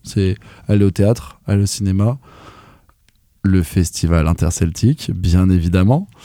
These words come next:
Euh, donc, euh, donc voilà, c'est toutes ces, ces choses-là. Euh, 'fin, mais un détail marquant de l'enfance,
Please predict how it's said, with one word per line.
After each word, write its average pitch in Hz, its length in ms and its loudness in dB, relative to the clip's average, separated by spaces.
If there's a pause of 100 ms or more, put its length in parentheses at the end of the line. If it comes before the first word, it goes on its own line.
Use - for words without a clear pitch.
(420)
Euh, 98 920 2
donc, 107 380 -2
euh, 98 520 0
donc 98 260 0
voilà, 135 160 2
c'est - 120 -4
toutes - 160 -14
ces, 101 360 0
ces 95 180 -6
choses-là. 113 600 -2
Euh, 92 920 -4
'fin, 95 1040 -6 (800)
mais 107 220 0 (100)
un 104 100 -4
détail 117 500 2
marquant 120 500 2
de 113 80 2
l'enfance, 123 760 -2